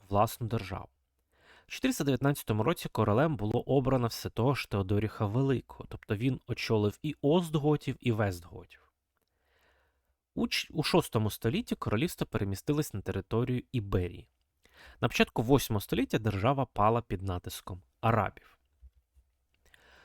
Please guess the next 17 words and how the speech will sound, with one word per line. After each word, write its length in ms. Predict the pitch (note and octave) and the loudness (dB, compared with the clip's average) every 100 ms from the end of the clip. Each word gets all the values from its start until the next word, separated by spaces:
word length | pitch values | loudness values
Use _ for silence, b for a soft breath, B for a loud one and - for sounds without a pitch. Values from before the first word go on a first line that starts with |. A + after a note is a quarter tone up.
| b _ | b _
Королівство 560 | - A2 B2 G#3 - A#3 | -2 2 2 0 -2 -2
бургундів 880 | C#3+ G#3 E3+ C3 C3 G#2+ G2 E3+ F3 | 2 2 2 2 2 2 0 -2 -2
було 220 | G#2+ G#2+ | -2 0
утворено 540 | A2+ - A2+ E3+ F3 | 0 -2 -2 0 0
у 60 | C3+ | -2
чотириста 460 | - - D3 - C#3+ | -4 -4 -4 -4 -6
тринадцятому 720 | - G#2 A#2 - - G#2 G2+ | -4 -2 -2 -2 -4 -2 0
році 260 | C#3+ - | 0 -4
королем 560 | - A2+ A2 B2 A#2 G#2+ | -2 0 2 2 0 0
Гундагаром 800 | C#3+ D#3 F#2+ F#2+ F2+ F2+ E2 - - | 2 4 2 0 -2 -4 -6 -12 -8
на 180 | A2 G#2+ | -4 0
лівому 320 | C#3 D3+ B2 | 0 2 0
березі 400 | G2+ A2 B2 G#2 | 2 0 0 -2
річки 420 | G2 - - G#2+ | -2 -4 -6 -4
Рейн. 300 | G2+ F2+ E2+ - B B B B _ _ _ - | -4 -6 -12 -20 B B B B _ _ _ -4
Після 260 | A#2+ A2+ | -2 0
чого, 520 | G2 - C3 B2 A3 | -2 2 2 2 0